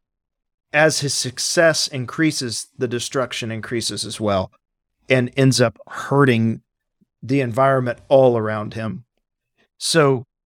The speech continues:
rather than, for instance, Eden be the place where Adam and Eve were to push the boundaries of blessing out to the whole world, man, the man-made city of Sodom,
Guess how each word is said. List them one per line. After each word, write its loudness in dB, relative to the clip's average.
rather 2
than, -2
for -4
instance, -6
Eden 2
be 0
the 0
place 2
where -4
Adam 2
and -2
Eve -2
were 0
to -4
push -6
the -12
boundaries -4
of -10
blessing 0
out -6
to -14
the -6
whole 2
world, 2
man, 0
the 0
man-made 2
city -2
of -6
Sodom, 0